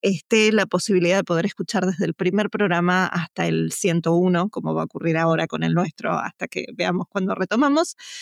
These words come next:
Eh, pero, mm, digo, esto, esto que él destaca, eh, me parece que es algo importante, eh, el pensar en que es un material que está accesible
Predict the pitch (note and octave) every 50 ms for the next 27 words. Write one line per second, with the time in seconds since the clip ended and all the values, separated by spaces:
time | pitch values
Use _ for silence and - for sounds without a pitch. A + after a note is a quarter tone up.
0 | - - - _ - A3 A3 G3 F#3+ G3+ A3 - G#3 - F#3+ G3+ - G3 G3 F#3+
1 | F#3+ F#3 - - - - G3+ A3+ A3 G3 F#3 F3+ - - F3+ - - - A3+ -
2 | - - A3+ F#3 - G3+ G3 F#3+ F#3 F#3 F#3 F#3 F#3+ E3+ G3 D#3 - - G#3 F3+
3 | - F3 F3+ G3 A3+ _ _ _ _ - F#3+ F#3 D#3+ D3+ D#3+ F3 - E3+ E3 -
4 | G3 F#3+ - E3+ - F#3 D#3 E3+ F3+ F3 D#3+ F3 E3 D#3 - - F3 E3+ F3 E3
5 | F#3 F3+ E3 E3 E3 - - - F3 E3 E3 D#3+ D#3+ - E3 D#3 D#3+ - - F#3+
6 | E3+ F3 E3+ D#3+ - E3 D#3+ D#3+ - - F#3+ E3 D#3+ D#3 - - D#3 E3 E3 E3+
7 | - - - - - - G3 - - - - F3 D#3 - - F3 D#3+ D#3+ D#3+ D#3+
8 | C#3+